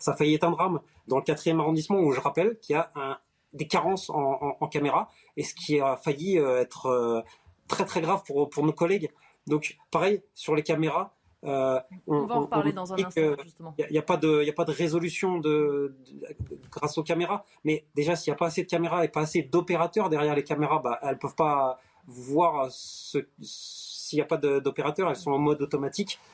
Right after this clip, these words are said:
Speaker 1: Euh, on peut mettre, euh, trente mille caméras, il faut des opérateurs, il faut des gens qui, qui, qui soient formés et qui aient la volonté de faire. Donc on a des gens qui sont très bien, mais ils sont isolés. Et, et c'est une nécessité,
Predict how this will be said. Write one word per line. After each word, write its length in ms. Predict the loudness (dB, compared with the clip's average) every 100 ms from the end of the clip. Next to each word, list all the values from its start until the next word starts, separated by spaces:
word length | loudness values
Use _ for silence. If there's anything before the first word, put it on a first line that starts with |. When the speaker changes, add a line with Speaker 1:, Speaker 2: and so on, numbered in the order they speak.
| -20 _
Speaker 1:
Euh, 280 | 0 2 4
on 80 | 2
peut 100 | 2
mettre, 260 | 2 2 2
euh, 160 | 2 2
trente 200 | 0 -2
mille 80 |
caméras, 320 | 0 0 2 0
il 60 |
faut 100 | 0
des 220 | 0 2
opérateurs, 500 | 2 2 2 2 -2 -2 _ -6
il 80 |
faut 100 | -2
des 120 | 0 2
gens 180 | 2
qui, 420 | 0 0 2 2 0
qui, 180 | -8 -12
qui 80 | -10
soient 300 | 0 2 2
formés 360 | -2 2 4
et 60 | 2
qui 80 | 2
aient 40 |
la 80 | 0
volonté 280 | 0 2 2
de 80 | 2
faire. 200 | 2 0
Donc 140 | 0
on 80 | 0
a 60 |
des 140 | 0 2
gens 120 | 0
qui 120 | -2
sont 160 | -4 -4
très 200 | -2 0
bien, 180 | 0 0
mais 80 | -4
ils 40 |
sont 280 | -2 -2 0
isolés. 380 | 2 4 2 0 _ _ -20 -20 -20 _
Et, 500 | 2 4 4 2 0
et 60 | -2
c'est 200 | 0 0
une 180 | 2 2
nécessité, 680 | 4 2 0 -2 0 0